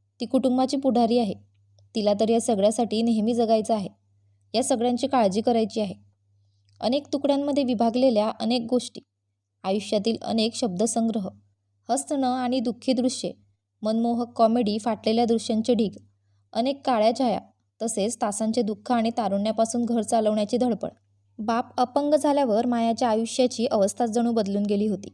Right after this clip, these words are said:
नाहीतर तिच्या मनात कितीतरी मादक स्वप्ने होती. ज्याला मोहित रोज दव भिजलेल्या गुलाबाच्या सुगंधाने सुगंधित करायचा. शहरातील सर्वोत्कृष्ट डॉक्टरांच्या उपचाराने वडिलांचे प्राण तर वाचले,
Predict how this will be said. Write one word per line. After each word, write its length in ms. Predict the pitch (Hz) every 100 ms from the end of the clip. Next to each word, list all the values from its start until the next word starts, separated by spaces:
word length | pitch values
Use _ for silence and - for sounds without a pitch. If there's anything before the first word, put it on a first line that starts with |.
| _ _ _ -
नाहीतर 440 | 214 254 202 190 220
तिच्या 180 | 208 233
मनात 300 | 226 208 202 -
कितीतरी 340 | 240 233 254
मादक 360 | 254 214 185 226
स्वप्ने 320 | - 247 226
होती. 240 | 254 220 - _ _ _ _ _ -
ज्याला 260 | 208 220 262
मोहित 320 | 269 269 269
रोज 260 | 262 214 240 202
दव 240 | 220 247
भिजलेल्या 580 | 247 240 247 254 196 226 -
गुलाबाच्या 440 | 226 233 233 247 254
सुगंधाने 560 | 254 240 240 254 208
सुगंधित 400 | - 226 240 208 214
करायचा. 360 | 220 190 185 - - _ _ _ -
शहरातील 580 | 214 208 226 233 202
सर्वोत्कृष्ट 640 | 226 240 202 226 - 247 262
डॉक्टरांच्या 580 | 233 202 202 233 233 240
उपचाराने 560 | 208 - 233 240 214
वडिलांचे 440 | 226 208 208 208 226
प्राण 280 | 226 196 202
तर 100 | 240
वाचले, 320 | 247 233 -